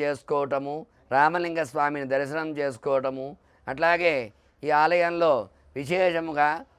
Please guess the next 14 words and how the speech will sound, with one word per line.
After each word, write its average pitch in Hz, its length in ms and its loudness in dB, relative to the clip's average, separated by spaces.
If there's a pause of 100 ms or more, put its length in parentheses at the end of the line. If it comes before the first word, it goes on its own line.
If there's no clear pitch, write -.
(160)
సుబ్రహ్మణ్య 170 520 0 (160)
కళ్యాణము, 156 640 2 (580)
శివ 175 200 2 (160)
కళ్యాణము, 160 680 2 (540)
రామ 165 220 6 (180)
కళ్యాణము 156 680 0 (560)
ఇత్యాది 170 460 4 (400)
కార్యక్రమాలు 156 720 2 (100)
కూడా 151 160 -2 (120)
విశేషంగా 147 600 -2 (120)
విశేషమైన 160 580 -2 (100)
పర్వదినాల్లో 147 640 -2 (100)
చేయడం 131 280 -6 (100)
జరుగుతుంది. 104 580 -12